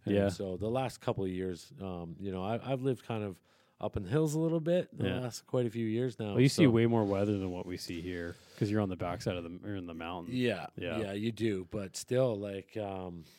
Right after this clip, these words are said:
Speaker 1: I think it was, uh, last year, and it was, it was, like, hot until, like, October twenty-fifth, and it was, like
Speaker 2: It felt like this year, too.
Speaker 1: Yeah.
Speaker 2: Like, even though we just had that stretch of, like, negative two, negative three in the morning.
Speaker 1: Yeah.
Speaker 2: But that was only 'cause it was clear.
Speaker 1: Yeah.
Speaker 2: You know, if
Speaker 1: Yeah.
Speaker 2: it was, like, cloudy, it'd be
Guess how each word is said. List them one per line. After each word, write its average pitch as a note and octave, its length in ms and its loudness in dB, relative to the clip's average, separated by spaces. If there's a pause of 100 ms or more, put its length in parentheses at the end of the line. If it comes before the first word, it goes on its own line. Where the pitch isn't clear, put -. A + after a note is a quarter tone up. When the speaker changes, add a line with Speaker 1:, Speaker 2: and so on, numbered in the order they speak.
(220)
Speaker 1:
I - 60 -20
think - 220 -14
it A#2 80 -6
was, G#2 160 -6
uh, G2 60 -6
last F#2+ 460 -8
year, G2 340 0
and F#2 100 -4
it F2+ 100 -4
was, F2 400 -8
it G2 60 -6
was, F2 160 -6
like, F2 180 -6
hot A#2 320 -6
until, G#2 240 -6
like, F#2 300 -4
October G#2+ 420 -2
twenty-fifth, G2 640 -6
and F2 100 -6
it E2 120 -6
was, E2+ 200 -10
like E2 240 -10 (160)
Speaker 2:
It A#2+ 60 2
felt C3 220 6
like A2+ 160 6
this B2+ 240 2
year, G2 160 -2
too. G#2+ 420 0
Speaker 1:
Yeah. A#2 280 4
Speaker 2:
Like, B2 120 10
even C3+ 180 8
though B2+ 120 10
we A#2 80 8
just A2+ 160 4
had A2+ 120 6
that G#2 140 2
stretch G#2 380 0
of, F#2+ 100 -2
like, F2+ 240 -4
negative F#2 380 -4
two, G2 380 -2
negative F#2 320 -6
three F#2+ 220 -6
in F2+ 60 -6
the F2+ 80 -8
morning. G#2 420 -2
Speaker 1:
Yeah. A#2 340 2
Speaker 2:
But A#2+ 80 4
that A2+ 120 8
was A2+ 180 6
only G#2 160 2
'cause G2 200 0
it F#2+ 40 -2
was F2+ 120 -4
clear. F#2 480 -4 (240)
Speaker 1:
Yeah. G2+ 420 -2 (260)
Speaker 2:
You A2 80 4
know, G2+ 120 6
if G2 80 2
Speaker 1:
Yeah. B2 60 8
Speaker 2:
it A#2 40 8
was, G#2 180 4
like, G#2 120 0
cloudy, G#2+ 460 4
it'd G2 140 0
be G2 300 -2